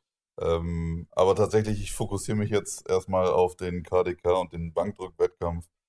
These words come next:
und bin mal gespannt, was ich da so reißen kann. Also mein Ziel ist natürlich erster Platz und, ähm, ich bin der Meinung, dass ich auch gute Chancen hab, aber ich weiß, die Konkurrenz schläft auch nicht.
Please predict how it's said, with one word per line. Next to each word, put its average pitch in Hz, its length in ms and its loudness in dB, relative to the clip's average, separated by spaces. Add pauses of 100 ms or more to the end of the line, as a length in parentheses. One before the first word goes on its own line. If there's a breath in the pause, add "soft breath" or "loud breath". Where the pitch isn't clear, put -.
(400)
und 80 300 -4
bin 95 120 -2
mal 95 120 4
gespannt, 90 380 -2
was 87 120 -4
ich 87 60 -12
da 90 140 4
so 85 100 -4
reißen 87 360 0
kann. 87 340 -4
Also 85 340 0 (300)
mein 87 140 -2
Ziel 120 180 -4
ist 107 100 -2
natürlich 104 380 0
erster 92 320 2
Platz - 400 -2 (840)
und, 85 500 0
ähm, 80 200 -2
ich - 120 -14
bin 90 120 -4
der 90 80 0
Meinung, 92 240 2
dass 90 180 -2
ich 90 60 -8
auch 87 120 -10
gute - 200 -10
Chancen 104 420 -4
hab, 101 220 0 (400)
aber 87 160 4
ich 82 100 -8
weiß, 90 200 4
die - 60 -12
Konkurrenz 90 500 -2
schläft 104 320 -10
auch - 160 -4
nicht. 80 320 -10